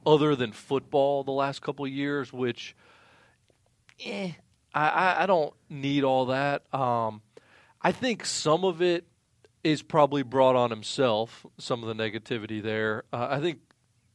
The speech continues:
some of the other stuff is just, I don't, I don't care, to your point. Like, just keep playing. But what, where, where I'm, what I really wanna see out of him is to lead the young receiving core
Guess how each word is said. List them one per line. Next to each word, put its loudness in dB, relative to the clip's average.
some 4
of 4
the 6
other 8
stuff 2
is -8
just, -2
I 0
don't, -2
I 2
don't 0
care, -6
to -8
your -4
point. -8
Like, -6
just -6
keep -2
playing. 4
But 8
what, 6
where, 6
where 2
I'm, 2
what 2
I 8
really 0
wanna -2
see -4
out 2
of -4
him -6
is -6
to 0
lead -4
the 2
young -2
receiving -6
core -4